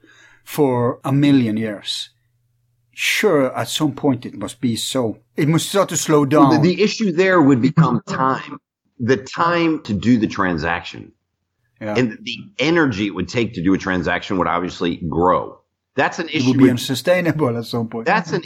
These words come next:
Speaker 2: issue with Bitcoin, that it's not that fast.
Speaker 1: Uh, still, uh,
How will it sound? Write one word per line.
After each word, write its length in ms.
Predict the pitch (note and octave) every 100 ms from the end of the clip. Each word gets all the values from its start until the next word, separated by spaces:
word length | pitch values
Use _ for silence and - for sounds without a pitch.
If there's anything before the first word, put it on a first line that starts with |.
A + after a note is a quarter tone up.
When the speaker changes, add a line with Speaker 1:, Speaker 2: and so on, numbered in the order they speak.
| F3
Speaker 2:
issue 360 | F#3+ - E3+
with 220 | B2+ F#2+
Bitcoin, 500 | F#2+ C3 - D#2+ C#2 C#2+
that 160 | G#2
it's 220 | - - G2
not 500 | A2 C3 C3+ - F2+
that 360 | G2 F2 - -
fast. 200 | F#2 F2+
Speaker 1:
Uh, 40 |
still, 320 | - F3+ F#3 G#3+
uh, 100 | E3+